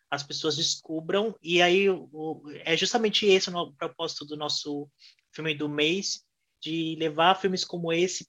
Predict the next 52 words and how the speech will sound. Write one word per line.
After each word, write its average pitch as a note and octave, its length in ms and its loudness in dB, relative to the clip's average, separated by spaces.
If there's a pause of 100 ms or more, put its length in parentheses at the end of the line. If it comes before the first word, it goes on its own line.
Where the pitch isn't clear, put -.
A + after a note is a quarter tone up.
para F3+ 200 0
as F3+ 120 -4
pessoas F3+ 840 -4 (200)
conhecerem, D#3+ 720 -2
né? D3 160 -4
Então, D3 240 -8
acho D3 240 -4
que D#3+ 240 -10
se, D#3+ 280 -10
se, - 320 -16
se - 140 -8
algum, D#3+ 320 -2
se - 160 -2
alguém E3+ 260 2
conhecer F#3 520 -2
através E3 340 -2
da D#3 100 0
gente, C#3+ 280 -6
eu E3+ 40 0
acho E3+ 140 -4
que F3 60 -10
eu E3 40 -8
já E3+ 60 -4
vou D#3+ 140 -8
ficar E3 280 -14
feliz. C#3+ 460 -14 (720)
O F#3 80 -18
filme G#3 260 2
me G3+ 120 2
marcou G#3 440 0
muito, F#3+ 460 -2
como E3 160 -10
eu D3 40 -6
disse, D#3 220 -4
eu D#3 40 0
vi, D#3+ 560 -6
é, D3 180 -8
foi E3+ 140 -6
um F3 40 -2
dos F3 140 -4
poucos G3 320 -6
filmes F3 180 -6
que - 80 -14
eu D3+ 40 -14
vi D#3 80 -8
no D#3+ 100 -8
cinema D3 320 -6
ano C#3+ 160 -10
passado, C#3+ 580 -4 (360)
é, C3 500 4
e, D3 300 -4
e, D3+ 300 -6